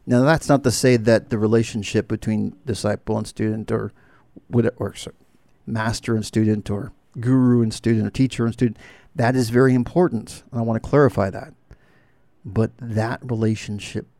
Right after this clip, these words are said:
pales with the relationship that you can have directly with the absolute, because obviously when the crown opens and you be-,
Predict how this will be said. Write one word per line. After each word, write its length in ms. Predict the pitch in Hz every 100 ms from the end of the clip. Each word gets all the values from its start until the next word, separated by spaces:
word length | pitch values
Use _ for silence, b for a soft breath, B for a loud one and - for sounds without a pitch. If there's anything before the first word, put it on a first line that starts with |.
| -
pales 920 | - 127 139 127 101 - - - - _ _ _ _ _ _ _ -
with 200 | 113 -
the 80 |
relationship 840 | 104 104 104 - 98 92 107 98 - _ _ _ _ _ _ _ _
that 280 | 127 104 95
you 120 | 107
can 160 | - 101
have 260 | 98 95
directly 720 | 92 101 113 165 113 110 - _ _ _ _ _ _ _ _ _ -
with 260 | 110 -
the 120 | 104
absolute, 640 | 101 - - 104 104 101 -
because 360 | 107 107 98 - -
obviously 500 | 117 110 - 110 107
when 180 | 110 117
the 60 |
crown 380 | - - 117 113
opens 540 | 131 160 127 123 127
and 160 | 117 120
you 120 | 117
be-, 180 | 117 113